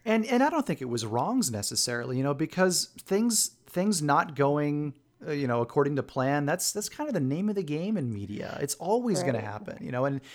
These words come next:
Speaker 1: it happens
Speaker 2: Right.
Speaker 1: at different, in different ways and on different levels. But to me, you know,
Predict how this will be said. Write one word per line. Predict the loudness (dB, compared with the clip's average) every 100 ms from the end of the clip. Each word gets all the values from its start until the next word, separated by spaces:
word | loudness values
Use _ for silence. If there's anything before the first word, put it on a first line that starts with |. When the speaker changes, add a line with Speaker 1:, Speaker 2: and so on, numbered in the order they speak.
| -12
Speaker 1:
it | 4
happens | 4 6 2
Speaker 2:
Right. | 0
Speaker 1:
at | -4
different, | -4 -4 -4
in | -2
different | -2 -4 2
ways | 4 6 4 2
and |
on | -4
different | -6 -10 -2
levels. | 0 4 4 4 -2 -10 -20 -14
But | 0 4 4 2 -8 _
to | -6 -4
me, | -2 0 0 -2 -4 _ _ _ _ _ -4
you | 0
know, | 0 -2